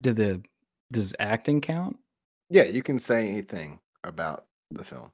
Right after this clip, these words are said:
Speaker 1: Absolutely, a hundred percent the acting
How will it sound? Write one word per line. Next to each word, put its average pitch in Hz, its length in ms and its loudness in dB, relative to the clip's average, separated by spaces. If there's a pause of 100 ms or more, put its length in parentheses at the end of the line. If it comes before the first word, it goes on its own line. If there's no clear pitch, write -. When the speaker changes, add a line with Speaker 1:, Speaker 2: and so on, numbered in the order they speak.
(720)
Speaker 1:
Absolutely, 135 680 6
a 117 80 2
hundred 120 300 6
percent 101 440 -2 (200)
the - 180 -6
acting 92 580 -4